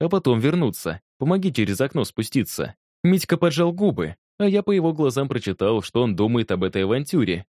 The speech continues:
но мне было жизненно важно встретиться с Катериной Долгорукой именно тайно, чтобы никто не узнал об этой встрече. Я насупился, и Митька, еще больше поджав губы, пошел делать веревку из простыней. Спуск был довольно простым. На внешней стене дворца было множество выступов,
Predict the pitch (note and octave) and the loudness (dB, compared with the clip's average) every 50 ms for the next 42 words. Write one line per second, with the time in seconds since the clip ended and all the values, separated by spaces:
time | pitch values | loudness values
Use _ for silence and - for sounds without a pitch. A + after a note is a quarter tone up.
0 | _ _ _ F3 F#3+ F#3+ F#3+ G3 F3+ F3+ F3 D#3+ B2+ G2+ A#2 B2 A2+ B2+ A#2+ G#2+ | _ _ _ 0 2 2 2 2 2 4 4 2 2 2 0 -2 0 0 0 0
1 | G2 F2+ F#2 G2 G#2+ F#2+ F#2 F#2 - - - G2+ G2 - F#2+ F2 F#2+ E2+ - F#2 | 0 0 0 0 0 0 -2 -6 -6 -2 -2 -2 0 -2 -4 -4 -6 -8 -8 -6
2 | - - E2+ G2 F#2+ F#2 F2+ F2+ F2+ F2 E2 E2+ E2+ F#2+ F#2+ F2+ - G2 F2 - | -6 -2 -2 0 0 0 0 0 -2 0 -2 -2 0 0 -2 -2 -2 -6 -6 -4
3 | _ G2 G2 G2 G2+ A2+ B2 - F#3 F3 B2 F2+ E2 D#2+ D#2 E2+ - _ _ _ | _ -2 0 0 0 0 -2 -2 -2 0 0 0 -2 -4 -6 -8 -10 _ _ _
4 | - - - F3 E3+ E3 D#3+ C#3 - E3 D#3 D3+ C3+ A#2+ G#2 E2+ F#2 G2 G#2+ A#2+ | -4 -2 0 2 2 2 2 0 0 0 0 2 2 2 0 0 0 0 0 0
5 | A2 F2+ F2 F2+ - A2+ A2+ - - F#3 F3 C#3 G#2 - - E2+ E2+ - - _ | 0 -2 -2 -4 -4 -6 -8 -6 -4 -2 0 0 0 0 -4 -6 -6 -6 -12 _
6 | _ _ _ _ _ _ _ _ - E3 G#3 G#3 F3 C3+ - C3+ C3+ D3+ C#3+ A#2 | _ _ _ _ _ _ _ _ -2 0 2 2 2 0 0 -2 0 0 0 0
7 | G2+ - F#2 E2+ E2+ G2+ B2 B2 - - G#2 F2 E2 - - G2+ F#2 G#2 F#2 E2+ | 0 -2 -2 -2 0 0 0 -2 -2 -4 -2 -2 -4 -4 -6 -4 -2 -2 0 0
8 | F#2+ F2+ - F#2+ F2 F#2 F2 E2+ F2+ E2 E2 - - E3 D#3 D#3+ C#3 C3+ - _ | 0 0 0 -2 -2 -2 -2 -2 -2 -4 -2 0 -2 0 0 0 -2 -2 -6 _
9 | _ _ _ _ E3 E3 - A3+ A3+ F#3+ E3+ G3+ G#3 G#3 - E3 C3 G#2+ G#2 F#2+ | _ _ _ _ -4 -2 0 0 0 0 0 0 0 0 0 -2 0 0 0 -2
10 | - - G2+ - - G#2+ G#2+ G#2 - D3 E3 D#3+ G#2+ D#2+ C#2 B1 - _ _ _ | -2 -4 -6 -4 -2 -4 -4 -2 -2 -2 0 0 -2 -2 -4 -8 -12 _ _ _
11 | _ _ _ _ - - - A3 A#3+ G#3 F#3 C#3 A2 C3+ D3+ E3 D#3+ C3 F2+ F2+ | _ _ _ _ -8 -2 0 0 0 0 -2 0 0 0 0 2 0 -2 0 0
12 | F2+ F2+ F2+ - - B2 D3 - - - E2 C#2+ C2 - - _ _ _ _ _ | 0 -2 -2 -2 -2 -4 -4 -4 -6 -6 -6 -4 -6 -8 -12 _ _ _ _ _
13 | _ - F#2 F#2+ A2+ E3+ G#3 A3+ - G3+ F#3 E3+ - - D#3+ D#3+ C#3+ A#2+ A2+ A2 | _ 0 0 2 4 2 2 2 0 0 -2 -2 -2 -2 0 0 2 2 2 0
14 | G2+ - - B2 C3 B2 G2 A2 A2+ G#2+ G2+ G2+ G2+ G2 G#2+ G#2 - B2+ C#3 E3 | 0 0 -2 0 0 0 2 2 2 2 2 0 0 -2 -2 -4 -4 -4 -2 0
15 | G3 - - - F2+ - F2+ F2 E2+ - | -2 -2 -2 -4 -4 -2 -2 -2 -2 -4